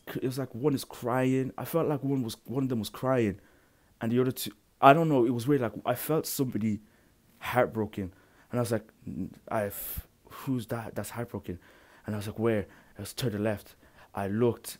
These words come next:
I ju-, the second I turned to my left, they were just there at the back. Two, all three of them. One of them was crying. I said, "God, you are good." I walked up to them. I just held, put them together. I said, "Look, after this, I need you guys, either you guys find me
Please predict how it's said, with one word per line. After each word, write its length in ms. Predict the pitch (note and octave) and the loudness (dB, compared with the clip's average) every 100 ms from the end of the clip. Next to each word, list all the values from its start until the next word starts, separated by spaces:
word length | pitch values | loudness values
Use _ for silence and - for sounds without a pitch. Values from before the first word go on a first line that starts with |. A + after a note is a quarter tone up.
| - | -8
I 160 | G#2+ G#2 | -6 -4
ju-, 180 | A#2 - | -6 -8
the 80 | |
second 300 | - A#2+ A#2+ | -6 -4 -4
I 20 | G#2 | -4
turned 260 | - G#2+ | -4 -6
to 120 | - F#2+ | -6 -6
my 100 | F2+ | -4
left, 260 | F#2+ F#2 - | -4 -6 -10
they 80 | - | -6
were 100 | F#2 | -6
just 240 | F2+ A2 - | -6 -8 -4
there 180 | F#2+ | -4
at 120 | F#2 - | -4 -10
the 80 | |
back. 260 | E2+ F2+ G2 _ _ - - | -10 -10 -10 _ _ -18 -6
Two, 340 | C3+ B2 A#2 - | -2 -2 -2 -4
all 200 | A2 A2+ | -4 -4
three 220 | - G#2 | -4 -4
of 60 | F#2+ | -2
them. 200 | F2+ - - - | -4 -8 -20 -18
One 140 | - G2 | -8 -6
of 40 | |
them 120 | F#2+ | -4
was 100 | F#2 | -6
crying. 280 | - F#2+ F2+ | -8 -8 -8
I 60 | F#2 | -10
said, 280 | - F2+ - _ _ - | -8 -8 -10 _ _ -10
"God, 200 | F#2+ F#2 | -8 -6
you 80 | |
are 80 | E2+ - | -8 -4
good." 260 | G#2 F#2 - - - - - | -4 -4 -10 -20 -20 -16 -6
I 60 | |
walked 280 | F#2 A#2 - | 0 0 -2
up 60 | A2 | -8
to 100 | - | -6
them. 200 | G2 F#2+ | -6 -6
I 60 | F2+ | -8
just 180 | - - - - | -12 -16 -16 -6
held, 220 | A2 E3+ - | -4 -6 -10
put 160 | - - | -12 -10
them 100 | G2 | -12
together. 400 | - F#2+ E2 D#2 - - - _ - | -6 -6 -4 -8 -16 -20 -20 _ -14
I 80 | G2+ | -10
said, 260 | - G2+ | -6 -4
"Look, 220 | G#2 G2+ - - - | -4 -6 -8 -14 -4
after 340 | A#2 B2 A2 | -4 -2 -6
this, 400 | - G#2+ G2+ - - | -6 -4 -4 -6 -12
I 140 | E2+ - | -12 -8
need 200 | F#2 G2+ - - | -6 -6 -8 -8
you 120 | G#2 | -4
guys, 280 | G#2+ G2 - | -2 -4 -4
either 200 | A2+ A2 | -4 -2
you 200 | G2+ A#2 | -2 -2
guys 180 | A2 A2 | -2 -2
find 260 | F#2+ G2+ | -4 -4
me 160 | F#2+ | -4